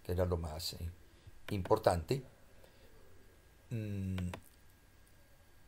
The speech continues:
aquí ya lo tenemos, interpolación, opciones de creación, ya lo vimos, en campos,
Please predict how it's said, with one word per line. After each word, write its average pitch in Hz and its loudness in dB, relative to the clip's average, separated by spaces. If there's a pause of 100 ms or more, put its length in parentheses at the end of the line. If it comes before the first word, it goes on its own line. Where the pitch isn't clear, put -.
aquí - -12
ya 85 0
lo 82 -2
tenemos, 127 2 (1040)
interpolación, 101 0 (1500)
opciones 95 -2
de 92 -4
creación, 120 0 (1120)
ya 101 8
lo 101 8
vimos, 127 2 (2000)
en 85 -4
campos, 117 6